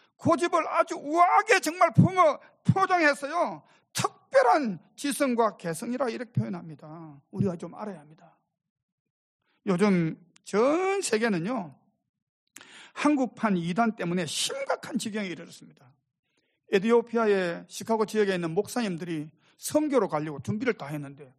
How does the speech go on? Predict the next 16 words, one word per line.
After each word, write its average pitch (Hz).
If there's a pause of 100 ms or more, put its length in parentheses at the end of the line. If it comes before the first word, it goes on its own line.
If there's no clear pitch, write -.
(140)
에티오피아에서 262
오지 185
말라고 254
전화가 202
왔어. 131 (560)
그래서 208 (340)
"왜 233
오지 359
말라고 330
합니까?" 233
하니까 147 (280)
"지금 202
여기 180
심각합니다. 156 (840)
지금 247
한국의 339